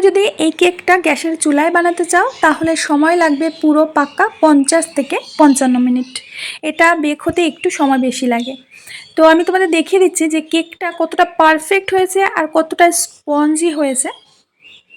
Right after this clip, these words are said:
এ দেখো, আমি তোমাদের রিকোয়েস্ট করব, তোমরা একবার হলেও এই কেকটি বাড়িতে তৈরি করে খেও। ভীষণ মজার হয় খেতে। অন্য সব কেকের তুলনায় এই কেকের টেস্টটা কিন্তু একেবারেই আলাদা।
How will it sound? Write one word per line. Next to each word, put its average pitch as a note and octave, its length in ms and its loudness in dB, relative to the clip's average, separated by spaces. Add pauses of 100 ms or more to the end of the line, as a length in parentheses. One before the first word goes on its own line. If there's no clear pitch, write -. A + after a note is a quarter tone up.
(360)
এ C#4+ 120 -6
দেখো, B3+ 220 -6 (600)
আমি E4+ 180 2
তোমাদের G4 280 2 (160)
রিকোয়েস্ট F#4+ 540 2
করব, D4 180 4 (180)
তোমরা D#4+ 180 4 (280)
একবার G4 420 2 (120)
হলেও F4+ 240 2 (220)
এই C#4+ 60 -2 (120)
কেকটি C#4+ 340 -6 (220)
বাড়িতে C4+ 260 0 (100)
তৈরি B3+ 240 -4
করে C4 160 -2 (100)
খেও। B3+ 180 -6 (340)
ভীষণ D4+ 580 -2
মজার C4 420 -2
হয় B3+ 160 -8
খেতে। C4 280 -10 (300)
অন্য D#4+ 320 -2
সব G4+ 260 -4
কেকের E4 360 0
তুলনায় F4 440 4 (140)
এই D#4+ 160 -2
কেকের E4+ 420 -4
টেস্টটা C#4 320 -4
কিন্তু D#4+ 280 -6 (180)
একেবারেই C4+ 640 -4 (280)
আলাদা। C4 340 -2